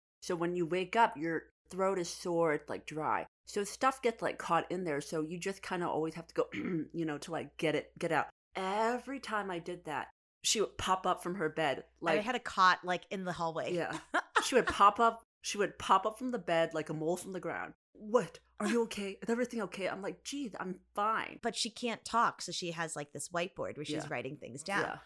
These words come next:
Speaker 2: And then she would tell me, like, "Water." So I, she had, like, this little tube that was connected to a
Speaker 1: Syringe.
Speaker 2: syringe,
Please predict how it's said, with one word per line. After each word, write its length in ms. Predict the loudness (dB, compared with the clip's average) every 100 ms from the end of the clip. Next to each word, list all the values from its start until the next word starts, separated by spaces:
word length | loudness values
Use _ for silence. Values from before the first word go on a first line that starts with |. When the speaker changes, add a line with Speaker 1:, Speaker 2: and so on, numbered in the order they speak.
| -10 -4
Speaker 2:
And 160 | 0
then 160 | 0 -2
she 160 | -4
would 100 | -4
tell 220 | -4 -4 -2
me, 100 | -4
like, 280 | -4 -6 -8
"Water." 580 | 0 2 4 0 -6 -10 _ _
So 340 | -8 -2 -2 0
I, 480 | 0 0 2 0 -2 -6
she 140 | -4
had, 220 | -4 -4
like, 120 | -6
this 160 | -8 -6
little 180 | -6 -4
tube 440 | -6 -4 -4 -6
that 80 | -8
was 120 | -8
connected 420 | -6 -4 -2 -2 -2
to 140 | -2
a 40 |
Speaker 1:
Syringe. 240 | -2 -4 -4
Speaker 2:
syringe, 500 | -4 -4 -8 -10